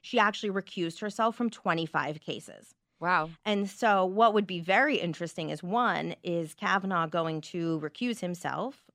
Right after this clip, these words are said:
Speaker 1: from, you know, issues during the Bush <laughs> administration and or from any, uh, decision that would come to the Supreme Court on <laughs> whether or not a president can be indicted.
Speaker 2: Mm-hmm. Yeah, that's, that's a big question as well.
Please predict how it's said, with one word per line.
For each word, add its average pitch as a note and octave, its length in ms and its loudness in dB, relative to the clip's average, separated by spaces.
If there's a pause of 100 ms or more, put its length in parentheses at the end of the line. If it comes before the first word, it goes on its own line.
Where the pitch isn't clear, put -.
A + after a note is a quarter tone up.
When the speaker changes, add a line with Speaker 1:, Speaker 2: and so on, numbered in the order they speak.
(140)
Speaker 1:
from, D#3+ 400 -2
you F#3 100 -6
know, E3 240 0
issues E3+ 360 -8
during D#3+ 180 -6
the D#3 80 -6
Bush E3 220 -8
<laughs> - 20 -8
administration E3+ 640 -6 (380)
and D4+ 360 2
or E3 400 2 (360)
from G3+ 300 0
any, A#3 500 0 (220)
uh, D#3+ 200 0
decision F#3+ 520 -4
that E3+ 140 -4
would E3+ 160 -4
come E3+ 340 -2
to E3 680 -4
the F3+ 80 -10
Supreme E3+ 440 -6
Court C4 440 2
on G#3+ 100 6
<laughs> - 80 -4
whether G#3 420 6
or G#3+ 60 2
not F3+ 380 2
a A3+ 100 4
president F#3 720 4
can G3 240 0
be D#3 240 -4
indicted. F3+ 640 2 (100)
Speaker 2:
Mm-hmm. E3 420 -4 (440)
Yeah, F#3+ 240 8
that's, G3 320 0
that's G3+ 240 0
a F#3 60 -2
big E3+ 220 -2
question D3+ 440 -4
as C#3+ 140 -6
well. C3+ 340 0